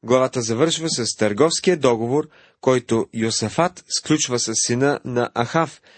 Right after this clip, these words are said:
за който вече споменахме. Бог не може да благослови съюз, сключен с нечестивия син на Ахав.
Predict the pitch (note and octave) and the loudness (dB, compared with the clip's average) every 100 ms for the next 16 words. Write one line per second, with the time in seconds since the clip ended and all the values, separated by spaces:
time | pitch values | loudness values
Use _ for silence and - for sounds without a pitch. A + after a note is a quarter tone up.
0 | - _ A#2 A2+ B2+ C#3+ D3 B2 A2 A#2 | -20 _ -6 -2 2 2 2 0 0 -2
1 | - B2+ C#3 D3 - D2 - _ _ _ | -2 2 2 2 -2 -12 -16 _ _ _
2 | _ _ _ _ _ - A2 D3 C3+ B2 | _ _ _ _ _ -4 -2 0 0 2
3 | B2+ F3+ F#3 F#3 D3+ D#3 D#3 D3 C#3+ D3 | 4 2 2 2 2 0 2 2 2 0
4 | C3+ C#3 G3 - - - _ _ - - | 2 2 0 -4 -10 -20 _ _ -16 -2
5 | D#3+ E3+ F#3+ F3 C3+ - A#2 G#2+ A2 - | 0 2 2 2 -2 -2 -4 -2 -2 -2
6 | D#3+ E3 D#3 - C#3 B2+ A#2+ A#2 - G#2+ | 0 0 2 0 0 0 0 0 0 -4
7 | A2+ D3 F#2+ - - | -2 -2 -2 -6 -20